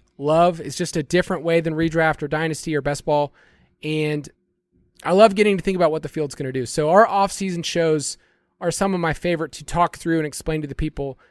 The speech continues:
I think you and I both have a teaching mindset. So that's part of it.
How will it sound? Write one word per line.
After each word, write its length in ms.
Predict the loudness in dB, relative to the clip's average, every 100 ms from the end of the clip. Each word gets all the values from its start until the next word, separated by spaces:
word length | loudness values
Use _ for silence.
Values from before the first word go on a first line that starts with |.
| _
I 40 |
think 160 | -8 0
you 80 | 2
and 60 |
I 100 | 2
both 220 | 0 -2
have 120 | -2 -8
a 60 |
teaching 340 | -8 -10 -10 -10
mindset. 500 | -8 -8 -10 -12 -8
So 280 | -4 -4 -6 _ _ _ _ _
that's 220 | -2 -2
part 280 | 0 2 4
of 100 | 6
it. 260 | 4 2